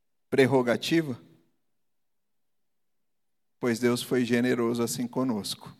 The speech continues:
O termo grego aqui pra bens ou sustento é vida, bios. Ao partir o be-, os bens, o pai está literalmente repartindo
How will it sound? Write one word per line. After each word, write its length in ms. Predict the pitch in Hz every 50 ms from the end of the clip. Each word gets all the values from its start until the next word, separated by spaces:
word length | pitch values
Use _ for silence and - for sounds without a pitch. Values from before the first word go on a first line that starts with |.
| _ _ _ _ _ _ _ _ _ _ _ _ _ _ _ _ _ _ _ _ _ _ _ _ _ _ _ _ _ _ _ _ _ _ _ _ _ _ _ _ _ _ _ _ _ _ _ _ _ _ _ _ - -
O 60 | 123
termo 480 | 123 - 196 214 233 220 220 185 156
grego 640 | 131 123 139 151 175 196 185 156 127 117 113 113 - -
aqui 280 | 117 120 - - 131
pra 200 | - - 135 120
bens 800 | 113 113 123 131 151 165 143 120 110 - - - - - - - - -
ou 160 | - 143 151
sustento 880 | 139 - - 123 113 - - - 147 143 160 156 139 - - - 120 - - - _ _ _ _ _ _ _ _ _ _ _ -
é 120 | - 147
vida, 440 | 156 135 131 139 135 117 110 101 92 - - - - - _ _ _ _ _ _ _ _ _ _ _ _ _ _ _ _ _ -
bios. 760 | 120 120 147 156 143 127 110 - - - - - - - - - _ _ _ _ _ _ _ _ _ _ _ -
Ao 100 | - 135
partir 460 | 143 - 180 156 - - 233 247 233
o 100 | 214 170
be-, 300 | 143 127 120 143 - - -
os 200 | 143 143 123 120
bens, 420 | 117 147 165 180 170 151 131 127
o 80 | 139 131
pai 280 | - - 165 160 170
está 280 | 165 160 - - 160 151
literalmente 840 | 160 180 233 - - 226 220 208 190 170 151 156 170 190 185 - -
repartindo 760 | 165 180 175 - 160 135 123 - - 190 190 190 180 185 185